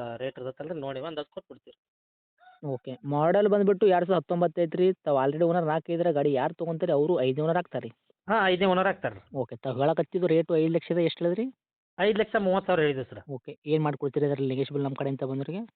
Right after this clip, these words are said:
Speaker 1: ಸರ್, ನಿಮ್ ಕಡೆ ಆದ್ರೆ ಒಂದ್ ಇಪ್ಪತ್ತು ಸಾವಿರ ರೂಪಾಯಿ ಕಡಿಮೆ ಮಾಡ್ತೀವಿ ಸರ್, ಏನಾರ.
Speaker 2: ಐದು ಹತ್ತು ಕಿಲೋ ಗಾಡಿ ಕೊಡ್ತೀರ ತಾವು?
Speaker 1: ಹಾನ್ ರೀ, ಐದು ಹತ್ತು ಸ್ವಲ್ಪ ಹೆಚ್ಚ ಕಮ್ಮಿ, ಇನ್ನು ಬೈಟೆ ಮೇಕ್-, ಬೈಟೆ ಮೇಲೆ
Speaker 2: ಹ್ಮ್.
Speaker 1: ಕುಂತ್ರು ಹೆಚ್ಚ ಕಮ್ಮಿ ಮಾಡಿ ಕೊಡುದು, ಇದು ಮಾಡ್ತೀವಿ ಸರ್.
Speaker 2: ಒಟ್ಟು ನೋಡಿ ಮಾಡಿ ಸರ್, ಸರ್ ಕೊಡ್ತೀರಾ?
Speaker 1: ಹಾನ್ ಸರ್, ಗಾಡಿ ಬಂದ್ ನೋಡ್ಕೊಳ್ರಿ ಅವ್ರ, ಮೊದಲು ಅವ್ರಿಗೆ ಮನಸ್ಸಿಗೆ ಬಂತಂದ್ರ ಆಮೇಲೆ ಮಾತಾಡೋಣ ರೇಟ್ ರೀ.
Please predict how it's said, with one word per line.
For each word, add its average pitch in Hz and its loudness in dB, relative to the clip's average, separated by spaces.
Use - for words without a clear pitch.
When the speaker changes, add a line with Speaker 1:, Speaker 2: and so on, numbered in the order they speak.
Speaker 1:
ಸರ್, 175 0
ನಿಮ್ 190 0
ಕಡೆ 196 2
ಆದ್ರೆ 202 4
ಒಂದ್ 185 2
ಇಪ್ಪತ್ತು 170 -2
ಸಾವಿರ 175 2
ರೂಪಾಯಿ 175 -2
ಕಡಿಮೆ 160 0
ಮಾಡ್ತೀವಿ 131 -8
ಸರ್, 117 -10
ಏನಾರ. 113 -10
Speaker 2:
ಐದು 139 -2
ಹತ್ತು 135 -4
ಕಿಲೋ 151 0
ಗಾಡಿ 135 -2
ಕೊಡ್ತೀರ 123 -6
ತಾವು? - -16
Speaker 1:
ಹಾನ್ 185 2
ರೀ, 123 -8
ಐದು 151 0
ಹತ್ತು 175 0
ಸ್ವಲ್ಪ 170 0
ಹೆಚ್ಚ 156 0
ಕಮ್ಮಿ, 208 2
ಇನ್ನು 196 2
ಬೈಟೆ 156 2
ಮೇಕ್-, 196 -4
ಬೈಟೆ 156 0
ಮೇಲೆ 190 -2
Speaker 2:
ಹ್ಮ್. 180 -4
Speaker 1:
ಕುಂತ್ರು 139 -4
ಹೆಚ್ಚ 160 0
ಕಮ್ಮಿ 190 -2
ಮಾಡಿ 165 -2
ಕೊಡುದು, 165 -2
ಇದು 160 -6
ಮಾಡ್ತೀವಿ 135 -6
ಸರ್. - -16
Speaker 2:
ಒಟ್ಟು 170 2
ನೋಡಿ 160 4
ಮಾಡಿ 175 4
ಸರ್, 143 0
ಸರ್ 139 0
ಕೊಡ್ತೀರಾ? 127 -4
Speaker 1:
ಹಾನ್ 196 0
ಸರ್, 123 -6
ಗಾಡಿ 170 2
ಬಂದ್ 220 2
ನೋಡ್ಕೊಳ್ರಿ 185 2
ಅವ್ರ, 160 4
ಮೊದಲು 175 0
ಅವ್ರಿಗೆ 160 0
ಮನಸ್ಸಿಗೆ 151 -6
ಬಂತಂದ್ರ 180 0
ಆಮೇಲೆ 160 0
ಮಾತಾಡೋಣ 165 -4
ರೇಟ್ 127 -8
ರೀ. - -20